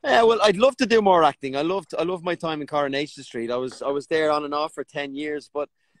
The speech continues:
um, I left Coronation Street in two thousand and twelve, so that was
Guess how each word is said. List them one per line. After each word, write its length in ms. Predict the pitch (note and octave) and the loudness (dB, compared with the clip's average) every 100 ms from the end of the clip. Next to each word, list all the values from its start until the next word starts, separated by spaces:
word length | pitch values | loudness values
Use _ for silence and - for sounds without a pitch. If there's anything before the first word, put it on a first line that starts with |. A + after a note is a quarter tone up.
| B2+ | -8
um, 300 | C#3 C#3 C#3 | -6 -6 -6
I 60 | E3 | -6
left 260 | G#3+ - | -6 -6
Coronation 480 | F#3 F3+ F3 F#3+ D#3+ | -6 -6 -6 -10 -12
Street 280 | - D#3 D3+ | -14 -12 -12
in 60 | |
two 140 | - D#3 | -10 -6
thousand 380 | D#3 D3+ B2+ B2 | -2 -4 -4 -12
and 100 | G#2+ | -10
twelve, 480 | D3+ D3 C3+ C3+ - _ _ _ | -4 -2 -2 -6 -12 _ _ _
so 240 | - D3+ D#3+ | -6 -4 -2
that 120 | E3 | -4
was 160 | D3+ | -6